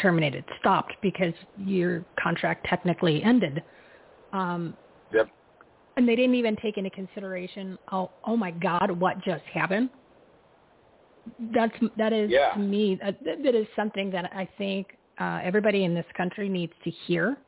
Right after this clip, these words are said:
Speaker 1: because that's, uh, that's just unbelievable.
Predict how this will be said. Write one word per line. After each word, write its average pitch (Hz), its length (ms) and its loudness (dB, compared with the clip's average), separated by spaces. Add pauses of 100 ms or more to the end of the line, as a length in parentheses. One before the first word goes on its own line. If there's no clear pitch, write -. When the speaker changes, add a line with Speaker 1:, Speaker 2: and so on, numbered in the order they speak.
(600)
Speaker 1:
because 202 600 0 (120)
that's, 165 300 -12
uh, 160 180 -6 (1500)
that's 220 180 2
just 269 200 2
unbelievable. 175 880 2